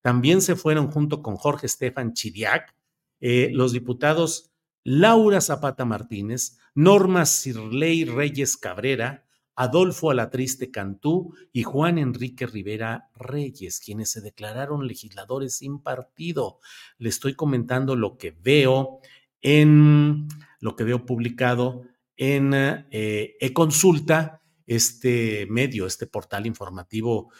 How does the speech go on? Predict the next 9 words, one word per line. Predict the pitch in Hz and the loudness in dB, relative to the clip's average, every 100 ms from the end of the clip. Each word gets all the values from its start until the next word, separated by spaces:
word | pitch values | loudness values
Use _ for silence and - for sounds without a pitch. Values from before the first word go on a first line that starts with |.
| _ | _
eh, | - 98 104 98 92 92 92 87 87 | -18 -12 -10 -10 -12 -12 -16 -18 -18
con | 95 92 | -14 -12
el | 92 | -8
cual | 104 110 113 | -4 -2 -2
con | - 104 | -4 -6
frecuencia | - 92 117 120 117 117 - 131 | -8 -10 -4 -4 -2 -6 -6 -10
acudimos | 113 - 131 170 151 170 - _ _ _ - | -14 -12 -6 -4 -4 -6 -12 _ _ _ -18
y | 180 180 | -16 -12
que, | 165 170 170 170 | -6 -2 -2 -4